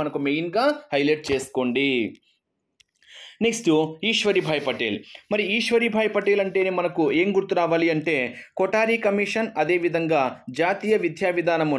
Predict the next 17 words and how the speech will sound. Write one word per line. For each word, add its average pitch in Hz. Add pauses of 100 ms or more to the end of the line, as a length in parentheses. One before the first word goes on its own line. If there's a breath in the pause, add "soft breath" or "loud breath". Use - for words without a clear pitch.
నైన్టీన్ 208
సిక్స్టీ 180 (180)
ఎయిట్ను 220 (400 loud breath)
పటిష్టపరచడానికి 180 (120)
ఏర్పడినటువంటి 165 (160)
రివ్యూ 220 (100)
కమిటీనే 196
మనకి 160
ఏంటి 165
అంటే 160 (380 loud breath)
ఈశ్వరీభాయ్ 160
పటేల్ 151
కమిటీ. 143 (640)
హైలైట్ 135
చేసుకోవాలి 123
ఫ్రెండ్స్. 123 (460 loud breath)
ఈశ్వరీభాయ్ 165